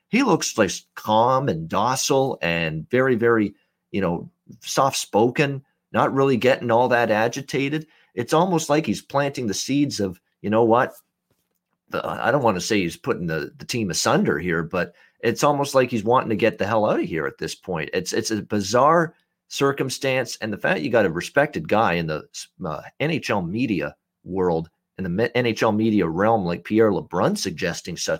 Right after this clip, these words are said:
that that could be something that it's almost like he's trying to f-, give Jarmo Kekalainen, the G M of the Jackets, uh, a reason to dismiss him, uh, from his post. So, uh, just all kinds of stuff going on. Columbus is one of those can't touch them with a ten-foot pole teams for me right now.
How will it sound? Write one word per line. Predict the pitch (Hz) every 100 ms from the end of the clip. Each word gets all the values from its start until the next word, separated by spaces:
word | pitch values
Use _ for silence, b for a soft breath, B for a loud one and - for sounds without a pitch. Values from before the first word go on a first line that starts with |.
| -
that | - 80
that | 95 -
could | 104 82
be | 87
something | - 92 - 85
that | 78 -
it's | -
almost | 117 120 -
like | 110
he's | 104 -
trying | 110 110
to | 101 87 b b b _ _ -
f-, | - -
give | 123 120
Jarmo | 117 120 135 131
Kekalainen, | - 131 120 101 113 151 101
the | 90
G | 92 117
M | 120 180
of | 101
the |
Jackets, | 87 101 98 90 101 - b b b
uh, | 90
a | 95
reason | 98 120 127 123
to |
dismiss | 98 104 - 127 202
him, | - - _ _ _ -
uh, | 98
from | 123 113
his | 107
post. | - 131 160 - -
So, | - 95 95 b b b -
uh, | - 151
just | 220 214 -
all | 180 175
kinds | 156 120 101
of | 90
stuff | - 104 -
going | 107 98 92
on. | 92 95 95 _ _ -
Columbus | 135 151 170 156
is | 117
one | 113 123
of | 113
those | 110 104
can't | - 135 131 -
touch | - 113 -
them | 117 107
with | 90
a | -
ten-foot | - 110 107 110 -
pole | 101 92
teams | 85 104 104 104
for | -
me | 101 104
right | 98 98 -
now. | 98 95